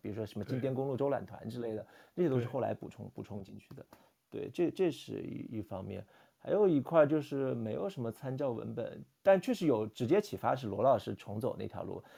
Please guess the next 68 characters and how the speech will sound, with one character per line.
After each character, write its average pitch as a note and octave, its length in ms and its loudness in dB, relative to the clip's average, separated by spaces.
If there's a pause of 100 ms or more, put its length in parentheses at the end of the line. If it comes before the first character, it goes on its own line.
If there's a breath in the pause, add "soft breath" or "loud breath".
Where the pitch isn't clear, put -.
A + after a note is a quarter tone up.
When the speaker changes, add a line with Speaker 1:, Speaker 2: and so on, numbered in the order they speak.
Speaker 1:
但 F3+ 140 2
是 F#3+ 40 4
我 C3 120 6
读 G#2+ 160 2
罗 C3+ 120 6
老 D3+ 120 8
师 C#3 100 -4
那 D3 80 -2
本 A#2+ 160 0
书， C3 160 -6
Speaker 2:
哦。 C3 40 0
Speaker 1:
罗 B2 120 0
新 D#3+ 80 -4
老 D#3+ 120 -2
师 C3 100 -10
那 C3 80 -6
本 A2+ 100 -4
书 A#2+ 160 -4
的 A#2+ 80 -2
时 A#2 60 -4
候， A#2 100 -2 (460 loud breath)
就 F3+ 180 8
会 E3 140 8
有 A#2+ 80 12
强 G#2+ 220 0
烈 D3 100 8
的 D3+ 40 10
感 G2+ 200 4
觉 G2+ 180 -2
说， B2 200 2
因 C#3+ 100 2
为 D#3 60 2
他， E3+ 200 0 (140)
他 - 180 2
对 F3+ 160 4
他 E3 220 2
那 F3+ 140 4
段 C#3+ 140 6
研 A2 120 4
究 C#3+ 120 4
历 D#3 100 6
史 A#2+ 120 -2
是 G#2 200 -8
太 A#3+ 200 0
熟 A2+ 240 -2
悉 A2 140 -8
了， G#2+ 100 -2
就 C#3+ 120 -2
你 B2+ 120 0
看 D3+ 140 -2
他 D3+ 80 -2
书 F3 180 2
里 D#3 80 4
读 A2 140 -2
的 A#2 80 -2
是 C3 60 -6
信 C3+ 200 0
手 A2+ 160 -2
拈 G#2+ 220 -4
来， G#2+ 320 -8
我 A#2 60 -4
觉 C3+ 140 -2
得 D#3+ 100 2
这 F#3 120 0
个 D#3 60 -2
是 C#3+ 80 -8
记 F3+ 160 -4
者 A#2 240 0